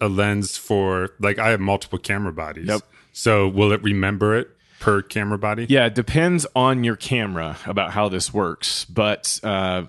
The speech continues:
Speaker 2: most, it, so some entry-level cameras that are D S L Rs don't even have the option at all.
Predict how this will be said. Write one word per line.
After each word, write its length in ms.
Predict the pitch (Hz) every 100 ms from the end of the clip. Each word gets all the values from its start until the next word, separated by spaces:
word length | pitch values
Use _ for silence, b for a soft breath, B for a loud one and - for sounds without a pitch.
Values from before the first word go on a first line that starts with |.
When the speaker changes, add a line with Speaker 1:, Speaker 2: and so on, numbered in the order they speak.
| -
Speaker 2:
most, 440 | 117 117 143 160
it, 260 | 127 - -
so 200 | - 110
some 260 | - 160 151
entry-level 560 | 131 - 147 147 143 143
cameras 440 | 143 135 147 147
that 140 | 113 113
are 60 |
D 140 | 113 123
S 140 | -
L 140 | 113
Rs 160 | 117 117
don't 180 | 113 110
even 160 | 101
have 140 | 98 92
the 100 | 92
option 320 | 90 - 87
at 80 | 76
all. 180 | 52